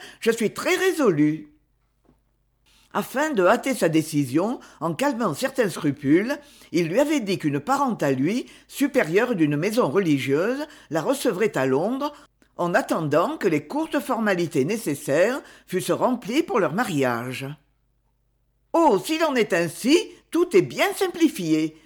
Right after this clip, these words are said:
s'était-elle écriée avec joie. « Vous ne connaissez personne qui puisse préparer le chemin avant notre arrivée ? Nous serons bien vite à Londres désormais. Cependant,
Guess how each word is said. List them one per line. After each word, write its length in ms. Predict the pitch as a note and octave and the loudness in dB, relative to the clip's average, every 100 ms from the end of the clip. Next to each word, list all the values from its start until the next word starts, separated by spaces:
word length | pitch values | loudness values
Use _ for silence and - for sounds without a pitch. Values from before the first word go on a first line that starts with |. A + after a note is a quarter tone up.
| _ | _
s'était-elle 540 | - A3 D4+ D#4 D#3+ F3 | -2 0 0 2 4 2
écriée 460 | F3+ F#3 F#3 A3+ | 2 0 0 0
avec 280 | E4+ A3 C#3+ | 0 0 -2
joie. « 580 | A#2+ C3+ C3 A#2+ - _ _ _ _ _ _ _ _ _ - | -2 -2 -2 -4 -10 _ _ _ _ _ _ _ _ _ -4
Vous 100 | A3+ | 2
ne 80 | G#3+ | 2
connaissez 480 | C4 F4+ F4+ E4 B3+ | 2 -2 -2 -2 0
personne 560 | G3 F#3+ - F#3 C#4 F4+ | 0 0 2 2 2 -2
qui 80 | D4+ | -4
puisse 300 | G3+ G3+ D#3 | -4 -2 -4
préparer 380 | - D4+ E4 C4+ | -2 -2 0 2
le 140 | G#3+ | 2
chemin 440 | G3+ F#3+ F3 A3+ E3 | 0 -2 -2 -2 -2
avant 260 | C#3 C4+ | -2 -2
notre 260 | D4 G#3+ F#3 | -2 -4 -2
arrivée ? 720 | D#3 C#3+ B2 D#3 B3+ G4 _ _ _ _ _ _ _ _ _ _ _ _ _ | 0 0 2 0 0 -4 _ _ _ _ _ _ _ _ _ _ _ _ _
Nous 100 | G3+ | -4
serons 460 | - G3+ D#3+ C#4 D4+ | 0 0 2 2 0
bien 240 | E3 D4+ | 0 0
vite 220 | D4+ D4+ | 0 0
à 100 | G#3 | 2
Londres 400 | D3+ F#3+ D#4+ E4 | 2 0 0 -2
désormais. 720 | C4+ B3 G3 C#3 C#3 C3 D3 _ _ _ _ - | 0 2 0 0 -2 -4 -6 _ _ _ _ -2
Cependant, 640 | A#3+ F#3 D#3+ C3+ F#3+ D#4 | 0 2 2 2 0 0